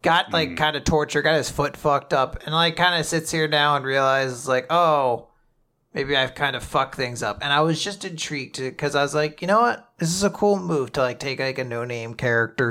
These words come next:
Speaker 1: who, like," 'cause, like, the other ones, like, I think he, have died, more or less. Like, most of the other
Speaker 2: Yes.
Speaker 1: sorcerers have just been killed. So, like, the character lives, you give them an opportunity, you could use them in a story. This is, like, a detail that Oda has used to, like, great success
Speaker 2: Sure.
Speaker 1: and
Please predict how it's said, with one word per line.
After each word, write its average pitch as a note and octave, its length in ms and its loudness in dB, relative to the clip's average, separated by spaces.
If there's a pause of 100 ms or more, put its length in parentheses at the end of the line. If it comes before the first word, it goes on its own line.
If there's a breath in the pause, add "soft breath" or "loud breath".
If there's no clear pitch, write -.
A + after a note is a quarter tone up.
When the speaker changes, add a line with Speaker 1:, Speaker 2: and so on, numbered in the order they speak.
Speaker 1:
who, C#3+ 60 4
like," E3 140 4
'cause, G#3 240 -2 (240)
like, F#3+ 180 -2
the E3 140 -10 (140)
other G3+ 220 2
ones, C3+ 400 -4
like, B2 140 -8
I A2+ 100 -6
think D3+ 200 -8
he, A2 240 -14
have A#2+ 180 -6
died, A#2+ 520 0 (180)
more A2 260 0
or D#2+ 40 0
less. E2 360 -6
Like, A2+ 120 -8
most C3+ 200 -2
of - 60 -8
the C3+ 100 -2
other B2 140 4
Speaker 2:
Yes. - 100 -2
Speaker 1:
sorcerers B2 420 -2
have A#2 100 -8
just - 180 -12
been - 120 -10
killed. C#3+ 360 -4 (500 loud breath)
So, G#3 140 2
like, G#3 200 2
the G3+ 60 -6
character G3 480 2
lives, D#3 420 0
you D3 60 -14
give D#3+ 180 -2
them D#3 140 -2
an D3+ 80 2
opportunity, D3 540 -2
you C#3 80 -8
could C3 120 -10
use C3 220 -6
them C3+ 100 -10
in C3 80 -6
a C3 60 -6
story. C3 340 0
This B2+ 220 -2
is, A#2 120 -8
like, B2+ 220 -2
a B2 140 -2
detail B2 480 -4
that B2 180 -4
Oda A#2+ 260 -4
has B2 240 -4
used A#2+ 280 -8
to, C3 80 -2
like, A#2+ 180 -2
great A#2+ 240 -4
success A#2+ 480 0
Speaker 2:
Sure. C3+ 220 2
Speaker 1:
and A2+ 100 -4